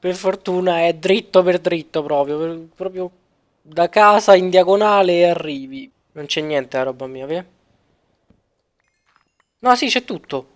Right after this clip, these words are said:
Oh, che culo! Dopo quanto tempo? Che culo, che culo, che culo, che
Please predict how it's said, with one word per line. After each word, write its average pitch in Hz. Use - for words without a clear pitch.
Oh, 320
che -
culo! 180
Dopo 277
quanto 302
tempo? 143
Che 262
culo, 202
che 226
culo, 220
che 214
culo, 269
che -